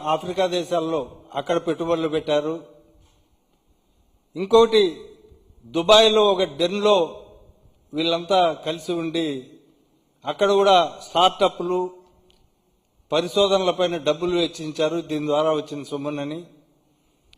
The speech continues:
ఇంకా నాలుగోది రెండు వందల కోట్ల నుంచి మూడు కొన్-, మూడు వందల కోట్ల వరకు ఎన్నికల్లో ఖర్చు పెట్టినారని చెప్పి, ఇవి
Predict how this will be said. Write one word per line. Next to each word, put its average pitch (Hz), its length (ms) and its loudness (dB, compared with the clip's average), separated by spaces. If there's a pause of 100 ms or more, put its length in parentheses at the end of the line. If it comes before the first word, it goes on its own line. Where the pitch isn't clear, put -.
ఇంకా 180 180 0
నాలుగోది 214 600 6 (880)
రెండు 202 280 2
వందల 214 320 4
కోట్ల 208 340 0
నుంచి 202 300 -4
మూడు 190 260 -2
కొన్-, 190 300 -4
మూడు 175 260 0
వందల 180 280 2
కోట్ల 196 340 -2
వరకు 185 340 0 (680)
ఎన్నికల్లో 185 580 0
ఖర్చు 165 220 -6
పెట్టినారని 160 560 -4
చెప్పి, 170 340 -8 (1600)
ఇవి 180 440 -8